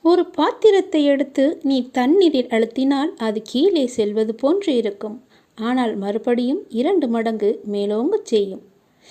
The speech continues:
இதுவே அதை தண்ணீரை விட்டு அழுத்தாமல் வைத்துப்பார்.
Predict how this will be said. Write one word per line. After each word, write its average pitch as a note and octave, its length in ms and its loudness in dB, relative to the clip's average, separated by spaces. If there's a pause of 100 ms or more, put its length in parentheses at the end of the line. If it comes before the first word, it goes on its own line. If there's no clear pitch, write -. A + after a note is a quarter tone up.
(140)
இதுவே D#4 500 4
அதை C4+ 260 -2
தண்ணீரை D4+ 560 2
விட்டு B3 440 2
அழுத்தாமல் B3+ 680 0
வைத்துப்பார். D4 680 -2